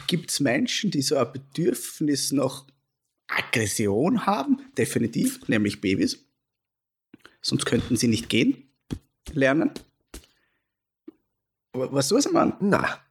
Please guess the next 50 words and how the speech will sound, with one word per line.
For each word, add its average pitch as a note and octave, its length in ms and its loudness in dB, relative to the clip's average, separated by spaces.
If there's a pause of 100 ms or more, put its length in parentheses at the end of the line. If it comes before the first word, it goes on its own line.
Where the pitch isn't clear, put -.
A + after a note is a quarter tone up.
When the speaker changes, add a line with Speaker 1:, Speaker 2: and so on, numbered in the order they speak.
Speaker 1:
Sicher, - 240 -2
ja. F3+ 180 0 (120)
Ein, - 120 -4 (200)
ein - 100 -4
Kind C#4+ 280 2
ist A#3+ 60 2
Speaker 2:
Nein, A2 80 2
Speaker 1:
ja A#2+ 60 4
Speaker 2:
du - 60 2
Speaker 1:
nichts, C#3+ 100 2
Speaker 2:
fragst C3+ 340 2
mich, D3+ 100 2
das C3+ 80 0
hat C#3+ 120 2
er D3 40 0
nicht C#3 160 0
Speaker 1:
ein C#3 60 2
Speaker 2:
sicher D#3 120 -2
Speaker 1:
Baby F#3 220 4
ist G3+ 80 0
ja G3+ 60 2
Speaker 2:
sagen. F#3+ 60 2
Speaker 1:
nichts, - 340 -4
nichts F3+ 240 -2
anderes. E3+ 560 0 (120)
Also C#3+ 160 0
wenn D3+ 60 2
Speaker 2:
Wie D3+ 40 2
Speaker 1:
ein D3 60 4
Speaker 2:
ein C#3+ 60 2
klein-, C#3 180 4
Speaker 1:
Baby, C3+ 160 0
Speaker 2:
wie D3 40 2
ein D3+ 60 4
kleiner C#3 240 2
Mensch. G#2+ 180 2
Speaker 1:
wie E3 40 2
ein D#3 60 4
kleiner F3+ 380 2
<laughs> B3+ 140 0
Mensch, B3 200 2
ja. E4 80 0 (1300)
So, - 160 2 (280)
jetzt C#3+ 200 2
will E3 60 6
der E3+ 100 6
kleine D#3+ 280 4
Mensch E3 260 4 (240)
gehen B2+ 200 4
lernen. G2+ 380 2